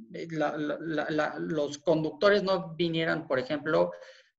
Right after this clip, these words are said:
jugando carreritas para llegar por el pasaje y a ver quién le gana a quién.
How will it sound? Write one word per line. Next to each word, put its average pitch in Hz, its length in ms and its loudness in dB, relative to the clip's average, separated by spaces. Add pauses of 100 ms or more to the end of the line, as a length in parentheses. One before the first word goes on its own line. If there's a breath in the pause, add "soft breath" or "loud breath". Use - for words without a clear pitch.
(280)
jugando 180 540 2
carreritas 147 640 2
para 123 240 2
llegar 135 340 2
por 143 140 4
el 123 100 2
pasaje 143 400 0
y 135 80 2
a 120 60 4
ver 135 240 6
quién 139 180 0
le 131 80 4
gana 127 240 0
a 120 80 -6
quién. 120 320 -2